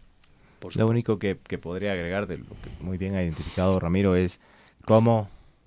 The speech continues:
Speaker 2: tú vas a recibir y estructurar esa información, porque la información está en diferentes formatos.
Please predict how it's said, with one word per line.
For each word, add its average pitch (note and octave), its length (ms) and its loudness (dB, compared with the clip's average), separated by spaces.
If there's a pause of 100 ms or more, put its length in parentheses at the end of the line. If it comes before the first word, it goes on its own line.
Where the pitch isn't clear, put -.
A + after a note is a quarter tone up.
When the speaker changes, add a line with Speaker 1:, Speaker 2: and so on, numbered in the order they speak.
Speaker 2:
tú G2+ 200 -4
vas F#2+ 180 -2
a F#2+ 60 0
recibir F2 640 -6
y F2+ 100 -10
estructurar F#2 460 -2
esa - 120 -10
información, - 500 -12 (320)
porque A2 180 0
la A2 60 6
información G#2 480 0
está A#2+ 180 -6
en A2+ 80 -2
diferentes G2 400 -8
formatos. - 520 -8